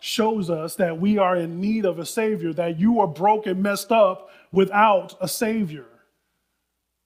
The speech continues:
So when we look into that mirror and see the reality, then we realize, "Man, I,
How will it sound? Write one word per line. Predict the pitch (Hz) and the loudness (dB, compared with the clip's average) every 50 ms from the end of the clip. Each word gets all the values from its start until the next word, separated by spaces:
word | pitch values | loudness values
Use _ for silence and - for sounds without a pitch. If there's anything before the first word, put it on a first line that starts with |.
| _ _ _ _ _ _ _ _ _ _ _ _ _ _ _ _ _ _ _ _ _ _ _ _ _ _ _ _ - | _ _ _ _ _ _ _ _ _ _ _ _ _ _ _ _ _ _ _ _ _ _ _ _ _ _ _ _ -8
So | - 170 156 147 143 139 135 135 131 131 160 _ _ | -6 -4 -4 -4 -6 -8 -12 -16 -20 -20 -20 _ _
when | 160 143 139 147 160 160 | -20 -16 -10 -8 -8 -6
we | 156 151 | -6 -8
look | 139 139 165 175 - | -8 -8 -8 -8 -8
into | 170 156 - - | -10 -12 -12 -12
that | 151 143 135 135 | -12 -12 -12 -12
mirror | 131 139 143 143 135 135 | -14 -14 -14 -14 -14 -16
and | 131 123 120 | -18 -18 -20
see | - - - - 180 180 185 180 | -20 -20 -12 -8 -6 -4 -4 -4
the | 165 156 | -6 -8
reality, | 143 135 127 127 123 120 120 117 117 113 120 117 117 120 _ _ _ _ _ _ _ _ | -10 -10 -14 -14 -12 -10 -12 -12 -14 -16 -18 -18 -20 -20 _ _ _ _ _ _ _ _
then | 151 156 151 | -6 -6 -6
we | 139 147 | -6 -10
realize, | 139 127 127 180 190 185 165 143 120 117 113 110 113 113 - 151 | -14 -6 -4 -4 -2 -2 -4 -6 -8 -8 -14 -18 -20 -20 -18 -16
"Man, | 151 147 139 135 | -16 -16 -14 -16
I, | 143 139 | -18 -18